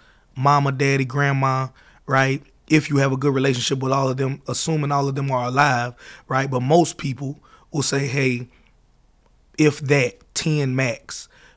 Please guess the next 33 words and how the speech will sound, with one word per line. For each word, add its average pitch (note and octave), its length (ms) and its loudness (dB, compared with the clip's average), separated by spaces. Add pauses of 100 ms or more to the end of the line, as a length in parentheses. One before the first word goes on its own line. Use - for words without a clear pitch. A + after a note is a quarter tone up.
(100)
people C3+ 300 -2
that B2+ 160 -2
I A#2+ 160 -4
am A#2+ 240 -8
responsible B2+ 580 0
for," C#3+ 300 -14 (380)
all B2+ 140 0
right? C3+ 300 0 (320)
Now, C3+ 500 0 (1000)
some E3+ 360 -2
people's D#3 380 -4
calling, D3+ 440 0
some D#3 240 -6
people's C3+ 300 -6
purpose D3+ 600 0 (340)
may C#3+ 160 0
be C#3 160 -2
to C3+ 80 -6
help B2 240 -6 (160)
thousands C3+ 600 2
of B2 120 -8
people, - 380 -12 (840)
millions C#3 720 4
of B2 120 -6
people. B2+ 380 -10 (1000)
I B2+ 120 0
had C#3+ 140 2
a B2 40 -4
conversation D3 840 0
not C#3+ 180 -2
too - 120 -6
long C#3+ 300 -2
ago C3 380 -2